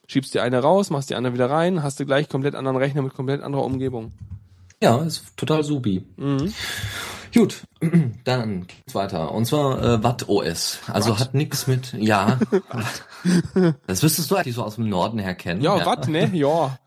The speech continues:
Speaker 1: Weißt du, drei Kilowatt, ne? Dann machst du dann so eine, so eine Schubkarre und dann machst du drei Kilowatt rein und, äh, ja. Genau.
Speaker 2: Ja, ähm, Watt
Speaker 1: Watt,
Speaker 2: O S,
Speaker 1: was ist denn das?
Speaker 2: ähm, wa-, wa-, wa-, was ist das denn? Das ist jetzt, das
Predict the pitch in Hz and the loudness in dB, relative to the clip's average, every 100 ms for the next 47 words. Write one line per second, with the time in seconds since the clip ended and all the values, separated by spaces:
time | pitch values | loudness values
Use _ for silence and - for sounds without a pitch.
0 | - 110 151 123 165 185 - - 226 160 | -8 -2 2 2 2 2 2 2 2 2
1 | 139 143 139 165 143 156 - 151 139 139 | 2 0 0 0 0 -2 -2 0 0 0
2 | 131 120 113 113 123 117 117 117 262 - | 0 0 0 -2 -4 -8 -8 -4 -4 0
3 | 190 180 185 151 123 120 - - 127 - | 2 4 4 4 -2 -6 -8 -2 -4 0
4 | 127 127 160 151 147 147 143 120 - 110 | 0 0 -2 0 0 0 -2 -4 -6 -8
5 | 117 - _ _ _ _ _ _ _ _ | -10 -12 _ _ _ _ _ _ _ _
6 | _ _ _ - 95 220 - - _ _ | _ _ _ -8 0 2 0 -6 _ _
7 | - - 127 127 127 127 127 127 117 156 | -14 -4 -2 0 0 0 -2 0 2 2
8 | 117 - 104 - - 156 175 - - 117 | 0 0 -2 -2 -2 0 0 2 4 4
9 | 107 98 - - - - 98 110 113 92 | 4 0 -6 -16 -16 -8 -2 0 0 0
10 | 123 - 120 104 113 117 - - - - | -4 -4 -6 0 2 0 -2 -12 -20 -16
11 | - - 131 131 131 - 113 87 82 - | -14 -2 0 2 0 2 2 2 -4 -8
12 | - 175 - 127 139 156 - 156 - - | -8 -8 -2 0 2 0 2 2 0 -2
13 | - 175 | -2 -2